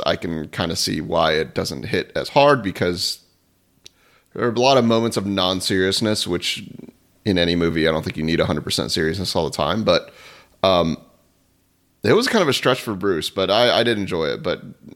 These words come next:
man, try to throw that, try to throw them ha-has in. I don't know if all of them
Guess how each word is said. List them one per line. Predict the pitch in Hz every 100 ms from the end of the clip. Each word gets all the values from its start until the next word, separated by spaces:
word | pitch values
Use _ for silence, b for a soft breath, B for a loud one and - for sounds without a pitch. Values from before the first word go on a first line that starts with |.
| -
man, | 71 90 110 120
try | 127
to | 113
throw | 120 110
that, | 110 - - - _ _ _ -
try | 104
to | 98
throw | 104
them | 95 90
ha-has | 104 95 80 78
in. | 73 69 78
I |
don't | 85 82
know | 73
if | - -
all | - 80
of |
them | 67